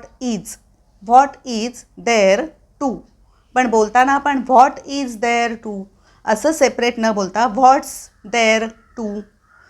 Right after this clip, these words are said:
आणि मग ते काय असेल ते म्हणायचं पुढे. आता अजून एक गोष्ट, ह्या कन्स्ट्रक्शनमध्ये मी दहा वाक्य अशी लिहिली आहेत, प्रत्येक वेळेला to नंतर क्रियापद यायला हवं,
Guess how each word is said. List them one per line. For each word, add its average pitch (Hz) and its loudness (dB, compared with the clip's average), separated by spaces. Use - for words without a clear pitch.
आणि 240 2
मग 262 0
ते 277 0
काय 247 4
असेल 214 -10
ते 269 -4
म्हणायचं 285 0
पुढे. 165 -14
आता 269 4
अजून 277 0
एक 277 -4
गोष्ट, 254 -2
ह्या 254 4
कन्स्ट्रक्शनमध्ये 233 -4
मी 269 -2
दहा 247 4
वाक्य 262 0
अशी 254 -4
लिहिली 226 -2
आहेत, 208 -2
प्रत्येक 277 -2
वेळेला 294 0
to 294 -4
नंतर 269 -2
क्रियापद 240 2
यायला 196 4
हवं, 151 -4